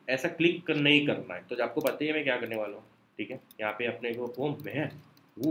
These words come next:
display inline, तो अभी वो क्या होगा, दो होगा, उसके नीचे और दो box आएंगे, अपना जो, अ, group table ही होता है ना, ऐसे थोड़ा मज़ा आएगा देखने के लिए। अभी अपने,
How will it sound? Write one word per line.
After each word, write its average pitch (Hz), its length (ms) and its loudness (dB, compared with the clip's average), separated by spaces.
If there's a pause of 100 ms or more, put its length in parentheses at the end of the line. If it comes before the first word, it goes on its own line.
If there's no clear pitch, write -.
(1500)
display 117 320 -6
inline, 120 420 0 (1000)
तो 123 60 0
अभी 120 240 4
वो 143 240 4
क्या 160 140 8
होगा, 135 220 8
दो 139 320 8
होगा, 160 300 8 (100)
उसके 147 220 0
नीचे 147 180 2
और 143 240 4
दो 135 220 4
box 117 280 0
आएंगे, 98 240 -4
अपना 123 220 -4
जो, 123 140 -2
अ, 123 640 2
group 143 300 4
table 165 220 6
ही 170 60 4
होता 170 220 4
है 196 60 4
ना, 170 80 2
ऐसे 107 480 -2 (1080)
थोड़ा 120 160 -4
मज़ा 117 240 0
आएगा 104 180 2
देखने 95 300 -8
के 95 100 -14
लिए। 92 120 -18 (1300)
अभी - 180 -6
अपने, 117 280 -4